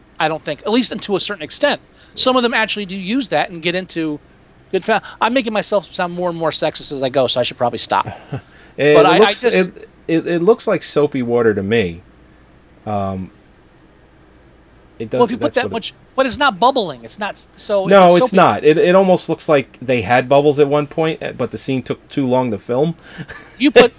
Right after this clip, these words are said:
Speaker 1: if you put that much milk in, in, like, a, a, a ca-, canister that size and get it and slosh it around, it's gonna look watery, especially if they're using skim.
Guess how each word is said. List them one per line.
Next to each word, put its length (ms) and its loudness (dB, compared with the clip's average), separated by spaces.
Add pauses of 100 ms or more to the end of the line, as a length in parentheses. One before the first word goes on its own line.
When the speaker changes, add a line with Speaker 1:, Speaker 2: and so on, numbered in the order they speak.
Speaker 1:
if 140 -4
you 80 0
put 180 -8
that 160 0
much 220 -4
milk 340 -4
in, 180 -10
in, 200 -10
like, 160 -6 (140)
a, 200 0
a, 360 -8
a 40 -6
ca-, 200 -6
canister 420 -2
that 160 0
size 320 -2
and 100 -12
get 140 -2
it 140 -2
and 120 -8
slosh 300 -6
it 80 -14
around, 320 0 (260)
it's 140 -6
gonna 180 2
look 160 0
watery, 320 0
especially 380 0
if 80 -4
they're 80 -4
using 220 -8
skim. 340 -6